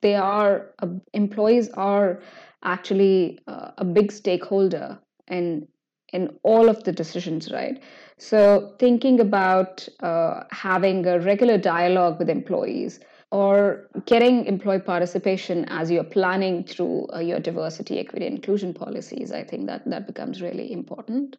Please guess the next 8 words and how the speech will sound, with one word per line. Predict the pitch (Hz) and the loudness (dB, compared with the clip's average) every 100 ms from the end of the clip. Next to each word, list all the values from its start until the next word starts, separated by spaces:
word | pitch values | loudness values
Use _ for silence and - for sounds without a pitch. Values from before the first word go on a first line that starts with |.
| _ _ - - - - | _ _ -20 -20 -20 -8
And, | - 208 226 202 - - | -2 2 2 0 -4 0
you | 226 | 2
know, | 214 | 2
purely | - 269 294 302 | 4 6 8 6
from | 302 254 | 6 4
a | 214 | 4
benefit | 190 214 262 269 | 2 0 0 0
standpoint | - 247 233 247 247 254 262 | 0 -2 0 4 6 8 6